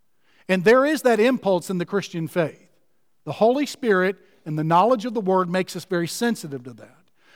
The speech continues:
And so probably week by week, somewhere in the Christian world, you're going to hear someone that will communicate something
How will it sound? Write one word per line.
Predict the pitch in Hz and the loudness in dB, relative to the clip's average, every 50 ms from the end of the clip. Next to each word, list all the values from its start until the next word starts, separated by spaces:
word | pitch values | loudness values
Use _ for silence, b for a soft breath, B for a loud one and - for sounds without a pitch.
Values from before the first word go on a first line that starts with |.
| b b b - | b b b -4
And | 190 185 | -4 -4
so | - - 220 202 185 | 2 4 4 4 4
probably | - - 247 262 285 294 285 254 196 202 196 180 | 2 0 2 2 2 4 2 0 0 0 0 0
week | 165 190 240 277 262 254 | 0 0 0 0 -2 0
by | 214 214 220 214 208 | 0 0 2 2 0
week, | 185 180 240 254 220 180 160 185 - | -2 -2 -2 0 0 0 -2 -4 -8
somewhere | - - 233 254 294 277 247 208 202 | -12 -4 -2 -2 0 0 0 -2 0
in | 196 185 | 0 -2
the | 185 | -4
Christian | 185 - 233 214 - - 220 190 175 170 | -4 -2 -4 -4 -4 -6 -8 -6 -4 0
world, | 202 214 208 185 175 160 b b b b b | 2 4 4 4 2 0 b b b b b
you're | 175 185 170 | -4 -2 -2
going | 165 190 247 302 294 | 0 0 0 0 0
to | 277 | -2
hear | 196 233 254 226 | -2 -2 -2 -4
someone | - - - 262 269 240 208 175 165 165 165 170 175 - b b b b | -4 -4 -2 0 0 2 0 0 0 0 0 -2 -6 -10 b b b b
that | 185 202 208 | -2 -2 0
will | 185 185 175 | -2 -4 -4
communicate | - 190 202 240 269 269 233 - 196 180 180 165 | -2 -2 0 0 0 0 0 0 -2 -2 -2 -4
something | - - 226 226 214 - - 180 170 160 165 | -2 -2 0 -2 -2 -2 -4 -4 -4 -4 -6